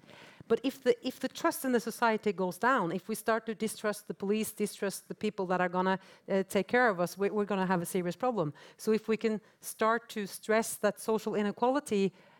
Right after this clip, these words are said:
in itself is a problem for the whole society, and none of us can protect ourselves from the consequences from that,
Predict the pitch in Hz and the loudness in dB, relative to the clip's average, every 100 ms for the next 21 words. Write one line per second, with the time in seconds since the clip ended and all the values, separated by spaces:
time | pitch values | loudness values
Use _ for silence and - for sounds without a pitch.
0 | _ _ - 220 214 - 302 339 226 - | _ _ 0 2 0 0 4 4 2 -4
1 | 220 208 - 302 294 185 165 214 196 196 | -2 -2 -2 0 0 0 -2 -2 -4 -4
2 | - 277 359 359 285 - 202 180 - 180 | 0 2 2 -2 -4 2 2 2 2 2
3 | 190 262 330 277 - 202 - 190 196 - | 2 4 2 2 -2 -4 -6 -4 -4 -2
4 | 202 175 190 170 - 185 185 247 - - | -4 0 0 0 -4 -8 -2 -2 -2 -4
5 | 185 165 - 170 165 160 | -4 -4 -8 -2 0 0